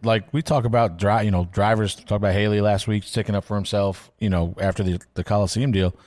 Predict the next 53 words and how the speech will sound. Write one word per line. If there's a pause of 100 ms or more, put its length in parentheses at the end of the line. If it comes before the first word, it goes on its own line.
(580)
Sometimes
as
a
spotter,
you
gotta
stick
up
for
yourself,
too,
'cause
I
promise
you,
the
last
guy
that
went
on
T
V
and
said,
"I
screwed
up," (240)
was
looking
for
a
spotter
come
Monday
morning.
You
know,
I (180)
just, (240)
"Oh,
you
know,
that
was,
you
know, (200)
sorry,
my
bad."
I'm
like,
"No,